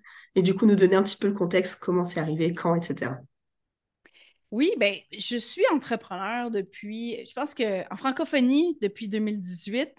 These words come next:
Speaker 2: mais, euh, avant, mon parcours a reco-, a commencé beaucoup plus loin. <laughs> Puis, euh, j'aime croire que les entrepreneurs, c'est un petit peu comme les chiens, où on, on, espèce, on vieillit plus vite. <laughs> Comme une année, c'est un peu comme sept ans. Ou ce genre.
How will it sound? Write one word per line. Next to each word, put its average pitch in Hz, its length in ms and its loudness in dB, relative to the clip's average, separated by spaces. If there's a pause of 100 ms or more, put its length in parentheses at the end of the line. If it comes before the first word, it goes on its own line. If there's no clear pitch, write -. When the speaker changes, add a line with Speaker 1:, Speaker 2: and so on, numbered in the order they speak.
(120)
Speaker 2:
mais, 208 680 -2
euh, 190 280 -2
avant, 247 460 0 (300)
mon 208 160 -2
parcours 254 380 -2
a 226 40 -8
reco-, 214 200 -8
a 190 180 -4
commencé 202 360 -8
beaucoup 220 260 -10
plus 233 160 -8
loin. 190 200 -8 (160)
<laughs> 311 160 2 (460)
Puis, 233 180 2
euh, 202 200 2
j'aime 220 260 -2
croire 226 380 -2
que 196 200 -4
les 185 140 -6
entrepreneurs, 196 560 -6
c'est - 80 -10
un 185 80 -6
petit - 140 -12
peu 226 80 -4
comme 208 180 -8
les 175 100 -6
chiens, 196 480 -6
où 175 160 -6
on, 165 220 -8
on, 180 240 -10
espèce, 220 340 -6
on 196 100 -6
vieillit 190 280 -4
plus 196 180 -10
vite. 214 400 -6
<laughs> 233 140 -4
Comme 214 180 -2
une 220 140 0
année, 226 260 4
c'est 226 160 0
un 196 60 0
peu 208 140 -6
comme 190 160 -6
sept 196 260 -6
ans. 214 320 -4
Ou 208 40 -8
ce 214 120 -8
genre. 254 240 -2